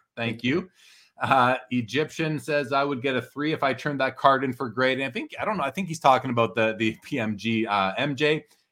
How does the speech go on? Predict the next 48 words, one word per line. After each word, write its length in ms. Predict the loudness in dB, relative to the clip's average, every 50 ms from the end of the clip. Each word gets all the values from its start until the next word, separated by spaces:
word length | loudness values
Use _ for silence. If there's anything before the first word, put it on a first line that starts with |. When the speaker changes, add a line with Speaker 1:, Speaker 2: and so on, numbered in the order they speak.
| _ _ _
Speaker 1:
Vintage 400 | -2 0 0 0 0 -2 -4 -4
Card 340 | 0 2 2 2 2 -2 -4
Collector 360 | -4 -2 -2 -2 -2 -6 -8
says, 200 | -6 -6 -6 -4
"I 60 | -4
know 140 | -2 -2 -2
the 120 | -4 -4 -6
grade 520 | -4 -2 0 2 2 2 2 0 -2 -6 -14 -6
doesn't 380 | -2 -2 0 0 0 0 0 0
matter 340 | 2 4 4 4 2 0 -2 -4
as 160 | -6 -4 -2
much, 340 | 0 0 0 -2 -6 -12 _
but 140 | -12 -8
the 80 | -8 -8
Jordan 420 | -6 -4 -2 0 0 0 0 -2
P 180 | -4 -4 -2 -2
M 160 | 0 0 -2
G 140 | -2 -2 -4
is 140 | -4 -4 -6
probably 560 | _ -2 0 0 0 0 -2 -4 -2 -2 0
a 160 | 0 -2 -2 -6 _ _ _ _ _ _ _ -6
P 120 | -6 -6
S 120 | -4 -4
A 80 | -4 -4
five 260 | -2 0 0 0 0
or 80 | -2 -6
six 300 | -6 -6 -6 -6 -6 -6
at 160 | -8 -8 -4
best. 300 | -4 -4 -4 -4 -6 -6
Why 180 | -4 -2 0 0
do 160 | 0 0 -2
B 140 | -4 -6 -6
G 180 | -4 -2 -2
S 200 | -2 -2 -2 -4
and 200 | -6 -6 -6 -8 -10 _ _ _ _ _ _
P 220 | -10 -6 -6 -4
S 180 | -4 -6 -6 -6
A 160 | -4 -4 -6
grade 480 | -6 -4 -2 -2 0 0 -2 -4 -8 -14 _ _ _ _ _ _
P 160 | -4 -2 0
M 160 | 0 0 0
Gs 360 | 0 0 2 2 0 -2 -4 -10 _ _ _ _
so 180 | -4 -2 -2 0
differently?" 380 | 0 0 0 0 0 0 2
Yeah, 220 | 2 2 2 0 -2 -8 -12 -4
go 120 | -2 0
ahead, 180 | 0 2 2 2
Adam. 340 | 2 0 0 -2 -4 -8 -12